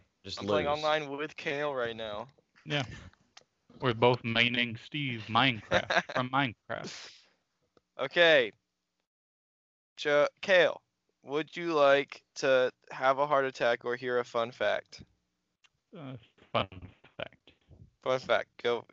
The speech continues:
Speaker 2: good for you. Tom Cruise compares his character's journey in Fallout to the journey of Odysseus in Homer's The Odyssey, the book that Hunt receives at the beginning of the film.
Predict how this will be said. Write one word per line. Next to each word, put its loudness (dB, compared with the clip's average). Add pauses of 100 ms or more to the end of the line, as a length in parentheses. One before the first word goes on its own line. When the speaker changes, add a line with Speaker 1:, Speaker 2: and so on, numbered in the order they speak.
(160)
Speaker 2:
good -4
for -4
you. -4 (520)
Tom 6
Cruise 2
compares 2
his -8
character's 0
journey 0
in -4
Fallout 4 (320)
to -6
the 0
journey 2
of 0
Odysseus 0 (100)
in -2
Homer's 2
The 0
Odyssey, 2 (300)
the -16
book 0
that 4
Hunt -2
receives -4
at -2
the -6
beginning -4
of -2
the -12
film. -2